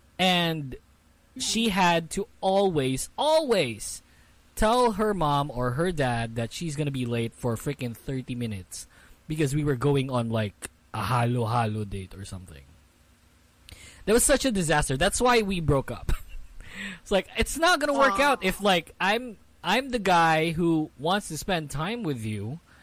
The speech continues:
Speaker 1: but then you're, you're the girl who always needs to frickin'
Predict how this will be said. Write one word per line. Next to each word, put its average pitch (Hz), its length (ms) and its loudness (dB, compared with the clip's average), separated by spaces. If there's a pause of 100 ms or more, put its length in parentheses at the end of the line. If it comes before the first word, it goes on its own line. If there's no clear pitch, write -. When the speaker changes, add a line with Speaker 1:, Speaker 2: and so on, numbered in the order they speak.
(420)
Speaker 1:
but 202 140 -2
then 240 260 0
you're, 226 400 4 (100)
you're 220 220 2
the 220 80 4
girl 240 300 4
who 214 180 2
always 214 600 2
needs 196 380 -2
to 180 140 0
frickin' 180 840 -2